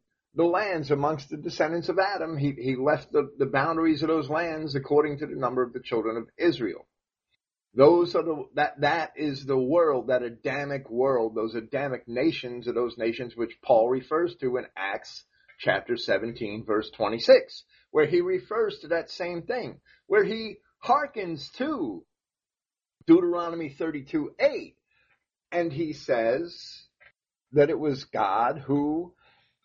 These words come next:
separated the, the Adamic nations. They all came from one, from, from one forefather, meaning Adam. He separated the Adamic nations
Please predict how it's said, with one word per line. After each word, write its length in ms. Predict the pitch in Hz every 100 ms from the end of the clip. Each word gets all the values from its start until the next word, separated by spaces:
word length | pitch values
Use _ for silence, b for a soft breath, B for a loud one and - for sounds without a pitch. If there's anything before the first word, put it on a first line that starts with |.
| _ _ _
separated 720 | - 156 156 165 160 165 160
the, 160 | 165 - 143
the 180 | 165
Adamic 540 | 160 135 135 165 185 190
nations. 760 | 233 233 190 190 208 - - _ _ _ 139
They 140 | 135
all 200 | 143 170
came 260 | 180 180 175
from 240 | 190 185
one, 340 | 214 202 180
from, 360 | - 147 143 -
from 260 | 143 131 127
one 300 | 160 165 -
forefather, 560 | 208 196 165 151 165
meaning 360 | 151 139 165 165
Adam. 480 | 160 170 139 139 143 b b
He 120 | 139
separated 600 | 135 - 156 160 151 147
the 140 | 135 120
Adamic 580 | 92 - 123 151 175 -
nations 720 | 175 214 - 156 151 165 -